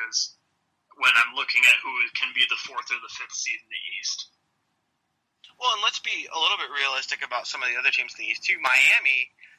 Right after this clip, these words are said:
Speaker 2: Miami could be a complete disaster, and they won forty-eight games this year. They could, they might struggle to win thirty, right? Um, Indiana, we've just talked about as being, you know, give or take, we don't know what's gonna happen with them. Same thing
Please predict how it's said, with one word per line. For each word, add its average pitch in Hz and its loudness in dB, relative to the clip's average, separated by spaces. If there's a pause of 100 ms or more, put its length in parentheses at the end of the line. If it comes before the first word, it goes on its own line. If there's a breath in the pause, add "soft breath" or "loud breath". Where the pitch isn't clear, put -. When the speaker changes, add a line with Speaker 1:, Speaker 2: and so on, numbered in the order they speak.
(440 soft breath)
Speaker 2:
Miami 208 2
could 165 -10
be 135 -4
a 123 -8
complete 160 -14
disaster, 123 -6
and 113 -16
they 127 -6
won 131 -12
forty-eight 110 -12
games 104 -18
this - -16
year. - -20
They - 0
could, - -2 (160)
they 170 4
might 208 2
struggle 156 -2
to 151 -8
win 139 -6 (160)
thirty, 135 0 (160)
right? 143 4 (560 loud breath)
Um, 147 2 (640)
Indiana, 196 4
we've 156 -14
just - -8
talked 156 -4
about 147 -2 (640)
as 131 -2
being, 139 -2
you 139 -10
know, 120 -6 (460)
give 147 0
or 143 -4
take, 151 0
we 151 -12
don't 165 0
know 135 -6
what's 143 -8
gonna 151 -2
happen 135 0
with 127 -10
them. 131 -8
Same 147 -8
thing 147 -16